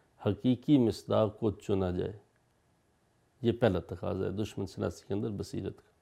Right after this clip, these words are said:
دشمن شناسی کے اندر بصیرت کا دوسرا تقاضا کیا ہے کہ جب ہم نے صحیح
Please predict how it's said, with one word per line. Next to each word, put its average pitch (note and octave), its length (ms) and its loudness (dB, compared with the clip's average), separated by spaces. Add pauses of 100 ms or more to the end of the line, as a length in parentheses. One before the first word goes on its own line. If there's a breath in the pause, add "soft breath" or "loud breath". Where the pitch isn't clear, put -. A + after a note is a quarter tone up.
(1400 soft breath)
دشمن F#3+ 240 6
شناسی F#3 440 4
کے F3 100 2
اندر E3 280 6
بصیرت D#3 540 4
کا D3 320 8 (400)
دوسرا D#3+ 360 6
تقاضا A2 480 4
کیا B2 220 2
ہے A#2 100 6
کہ - 140 -2
جب A2+ 400 4
ہم A#2+ 120 4
نے A#2+ 120 2
صحیح C#3 360 2